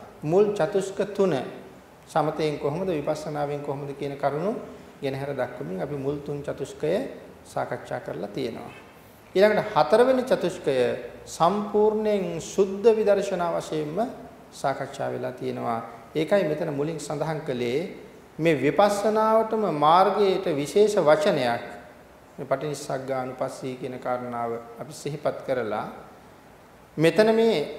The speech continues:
සඳහන් කරනවා මේ චතුෂ්කය ඊටාම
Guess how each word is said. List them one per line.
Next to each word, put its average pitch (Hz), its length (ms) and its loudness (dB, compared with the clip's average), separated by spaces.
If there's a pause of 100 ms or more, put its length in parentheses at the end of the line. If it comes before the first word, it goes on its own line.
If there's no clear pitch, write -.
(140)
සඳහන් 170 520 2
කරනවා 220 460 2 (460)
මේ 165 240 -2
චතුෂ්කය 214 580 4 (100)
ඊටාම 208 400 2